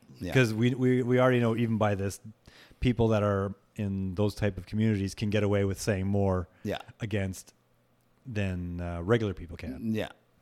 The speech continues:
Speaker 1: Yeah. Well, that, it, <laughs> I mean, we talked about this before. I mean, it's a great sounding name, Black Lives Matter, which is true. But you know what? All lives matter. I don't care what color your fucking skin is.
Speaker 2: Well, that's
Speaker 1: This
Speaker 2: 'cause
Speaker 1: is what
Speaker 2: you're
Speaker 1: the
Speaker 2: a racist gay
Speaker 1: Yeah,
Speaker 2: man.
Speaker 1: yeah, <laughs> okay.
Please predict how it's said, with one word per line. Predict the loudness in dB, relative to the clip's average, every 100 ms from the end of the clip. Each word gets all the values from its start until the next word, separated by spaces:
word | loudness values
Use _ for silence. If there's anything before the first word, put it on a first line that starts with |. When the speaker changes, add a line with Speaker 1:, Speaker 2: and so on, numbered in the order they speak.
| -2
Speaker 1:
Yeah. | 2 4 2 0
Well, | 0 0 0
that, | -2 -4 -4
it, | -6 -8
<laughs> | -12 -16 -20 _ _ _ _
I | -2
mean, | -2 0
we |
talked | 2 0 0
about | -4
this | -4 -6
before. | -8 -2 0 2
I |
mean, | 0 -2
it's | -4 -6
a |
great | -2 -2 0
sounding | 0 0 0
name, | 0 0 0
Black | 0 0 0
Lives | -2 -2
Matter, | -4 -2 -2 -4
which | -6 -6
is |
true. | -8 -4 -2 -2 4 4 4 0 0
But | 4
you | 4
know | 4 2
what? | 2 0
All | 2 4 4
lives | 2 0 -2
matter. | 0 0 -4 -10 -8
I | -4
don't | -4
care | -2 -2
what | -2 -4
color | -2 0 -2
your | -4
fucking | -6 -8 -8
skin | -6 -6 -4
is. | -6 -10 -14 _
Speaker 2:
Well, | -6 -4
that's |
Speaker 1:
This | -2 -2
Speaker 2:
'cause |
Speaker 1:
is |
what | -2 -2
Speaker 2:
you're |
Speaker 1:
the | 0
Speaker 2:
a | -2
racist | -4 -8 -6
gay | -4
Speaker 1:
Yeah, | -2
Speaker 2:
man. | -4 -2
Speaker 1:
yeah, | -2 -2 -6
<laughs> | -10
okay. | -10 -12